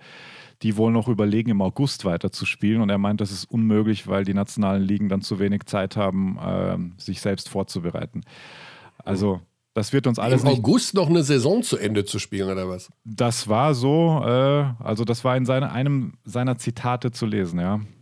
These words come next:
Speaker 1: Ich wusste das
Speaker 2: Das ist
Speaker 1: auch nicht,
Speaker 2: natürlich,
Speaker 1: also
Speaker 2: das ist natürlich mega albern. Also dann, irgendwann muss man auch mal dann sagen, jetzt ist wirklich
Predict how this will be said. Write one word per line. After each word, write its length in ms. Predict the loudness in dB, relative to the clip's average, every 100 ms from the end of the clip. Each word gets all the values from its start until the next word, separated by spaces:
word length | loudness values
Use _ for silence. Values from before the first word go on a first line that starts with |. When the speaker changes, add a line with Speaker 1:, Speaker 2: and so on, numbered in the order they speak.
| _ _ _ _ _
Speaker 1:
Ich 180 | -2 0
wusste 220 | 2 2
das 120 | 2
Speaker 2:
Das 100 | 2
ist 40 |
Speaker 1:
auch 60 | 2
nicht, 80 | 0
Speaker 2:
natürlich, 260 | -2 -6 -4
Speaker 1:
also 300 | -2 -2 -4
Speaker 2:
das 100 | -12
ist 20 | -10
natürlich 260 | -8 -6
mega 380 | -4 -4 -4 -6
albern. 360 | -8 -8 -8 -6
Also 200 | -4 -4
dann, 140 | -2
irgendwann 240 | 0 0
muss 120 | 0 -2
man 120 | -4
auch 120 | -2
mal 220 | 0 0
dann 160 | 0 -2
sagen, 280 | 0 0 -2
jetzt 160 | -4
ist 200 | -6 -6
wirklich 440 | -6 -6 -10 -10